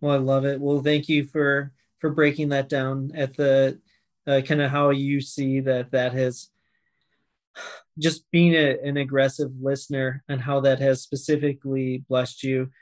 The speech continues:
and being able to be more aware of your surroundings and the needs of people around you too, where you may not be able to solve every single <laughs> challenge, but, but that also gives you the opportunity to be able to kind of, like,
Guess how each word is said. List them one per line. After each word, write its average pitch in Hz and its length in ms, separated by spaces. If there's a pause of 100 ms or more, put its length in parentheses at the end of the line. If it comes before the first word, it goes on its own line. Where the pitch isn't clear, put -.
(140)
and 139 120
being 143 140
able 139 240
to 135 80
be 139 280
more 131 380
aware 127 680
of 131 120
your 131 120
surroundings 127 580
and 131 140
the 127 60
needs 131 400
of 113 140
people 127 320
around 120 380
you 120 160
too, 123 260
where 120 300 (240)
you 135 80
may 139 120
not 139 200
be 135 120
able 131 180
to 131 240
solve 131 360
every 127 200
single 131 280
<laughs> - 0
challenge, 156 480
but, 127 200 (340)
but 151 120
that 147 260
also 160 400
gives 143 360
you 147 120
the 139 160
opportunity 131 800
to 139 140
be 139 180
able 135 200
to 131 300 (360)
kind 151 120
of, 139 120
like, 131 260